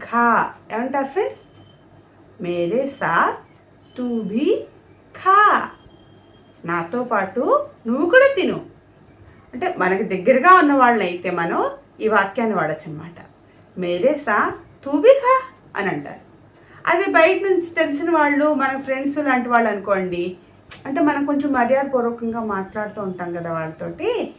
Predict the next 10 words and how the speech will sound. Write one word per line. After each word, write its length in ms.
అంటే 180
కానీ 240
వయసులో 320
చిన్నవాళ్ళు 440
అయినప్పుడు 400
మనం 200
ఈ 100
వాక్యాన్ని 380
వాడతాం 280
అనమాట. 220